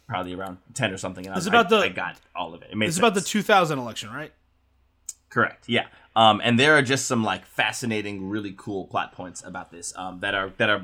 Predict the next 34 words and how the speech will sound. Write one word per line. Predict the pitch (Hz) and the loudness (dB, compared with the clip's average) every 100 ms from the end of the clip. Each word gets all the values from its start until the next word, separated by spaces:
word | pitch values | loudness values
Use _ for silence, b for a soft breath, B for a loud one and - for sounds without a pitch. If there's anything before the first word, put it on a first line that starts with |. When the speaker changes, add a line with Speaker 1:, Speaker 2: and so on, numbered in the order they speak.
| - | -2
Speaker 1:
I | |
don't | 110 143 120 | 6 6 6
feel | 107 | 2
bad | 104 | 2
about | 98 98 | 2 -8
spoiling | - 87 69 92 | -12 -14 -14 -16
because | 95 | -14
they're, | 92 92 | -14 -14
they | 92 87 - - | -14 -16 -16 -14
are | 87 87 | -12 -14
just | - - | -18 -16
historical. | 95 117 92 - | -8 -8 -8 -8
Speaker 2:
'Cause | 143 | -8
it's | - | -6
history? | 160 107 | -2 2
Speaker 1:
Um, | 104 98 | 2 2
some, | - 151 | 0 -2
some | - 165 | 2 2
of | 196 | 4
which, | 156 120 - b b b b | 2 0 -6 b b b b
<laughs> | b _ - | b _ -2
yeah, | 165 139 - 220 196 | 4 4 8 8 8
well, | 180 - B | 4 0 B
some | - 175 220 | 2 4 6
of | |
which | 214 185 | 4 4
are | |
just, | 151 123 127 | 2 0 4
are | 131 | 2
just, | 123 113 | 2 -2
like, | 95 - b b - | -4 -6 b b 0
cool | 196 170 120 | 4 4 4
in, | 131 120 | 4 4
in, | 113 113 104 92 | 2 0 0 -6